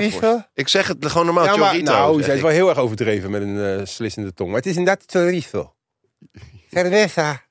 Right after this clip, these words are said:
Speaker 2: Ik, ik, ik
Speaker 3: Coño.
Speaker 2: zei het gewoon normaal.
Speaker 3: Nee,
Speaker 2: Jij
Speaker 3: je zei het niet normaal.
Speaker 2: Ik zei chorizo. Ik denk,
Speaker 3: Maar
Speaker 2: ik ga niet
Speaker 3: chorizo,
Speaker 2: zo, ik ga me
Speaker 3: dat
Speaker 2: niet
Speaker 3: zijn chips.
Speaker 2: aanstellen met die
Speaker 3: Doe mij nog
Speaker 2: T H.
Speaker 3: een zak chorizo's.
Speaker 1: <laughs> Heb je gezien
Speaker 3: Maar
Speaker 1: dat,
Speaker 3: René,
Speaker 1: eh,
Speaker 3: ik vind het wel echt serieus de prijzen dat jij gewoon open staat voor een hele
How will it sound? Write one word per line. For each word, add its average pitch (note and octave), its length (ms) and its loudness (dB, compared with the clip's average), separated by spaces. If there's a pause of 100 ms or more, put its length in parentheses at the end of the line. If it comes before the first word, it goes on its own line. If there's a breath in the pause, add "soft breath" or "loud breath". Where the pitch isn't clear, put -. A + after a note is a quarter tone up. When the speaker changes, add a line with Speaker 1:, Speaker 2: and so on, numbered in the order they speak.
(140)
Speaker 2:
Ik, C3 420 -4
ik, - 340 -2
ik F3+ 180 -2
Speaker 3:
Coño. A3 100 2
Speaker 2:
zei E3 140 0
het - 120 -4
gewoon F3+ 220 0
normaal. E3+ 320 2
Speaker 3:
Nee, A#2+ 100 0
Speaker 2:
Jij - 80 0
Speaker 3:
je D#3+ 80 -2
zei E3 160 0
het D3+ 80 -2
niet G3+ 120 -2
normaal. B2+ 420 -4
Speaker 2:
Ik D3+ 60 -10
zei F#3 180 0
chorizo. D#3+ 600 0
Ik A#2+ 160 -4
denk, C#3+ 120 0
Speaker 3:
Maar E3 100 0
Speaker 2:
ik C3+ 60 -16
ga D3+ 140 -2
niet C#4+ 220 0
Speaker 3:
chorizo, A3+ 200 2
Speaker 2:
zo, D4+ 80 -2
ik D4+ 100 -12
ga D3+ 120 -2
me D#3 80 -2
Speaker 3:
dat E3+ 100 0
Speaker 2:
niet F#3+ 80 -4
Speaker 3:
zijn - 140 0
chips. E3+ 160 -2
Speaker 2:
aanstellen D#3 260 -2
met D3 160 -2
die C3+ 160 -8
Speaker 3:
Doe B2+ 220 -2
mij G#3+ 120 0
nog A3+ 60 0
Speaker 2:
T - 0 -
H. G3 40 -4
Speaker 3:
een G3+ 80 -4
zak - 200 -2
chorizo's. F3+ 720 -2
Speaker 1:
<laughs> - 0 -
Heb - 300 -6
je F3+ 80 -2
gezien - 220 -4
Speaker 3:
Maar E3 120 0
Speaker 1:
dat, F#3+ 80 0
Speaker 3:
René, G3 280 2
Speaker 1:
eh, - 80 -2
Speaker 3:
ik F#3 80 -4
vind G3+ 140 0
het F3 100 0
wel G3+ 120 2
echt G3+ 200 -2
serieus G3 320 0
de D#3+ 80 -6
prijzen G3 440 -2
dat F3 140 -2
jij D#3+ 140 0
gewoon D3 280 -4
open G3+ 280 -2
staat F3+ 260 -2
voor D3+ 160 -4
een B2+ 60 -4
hele E3+ 280 -2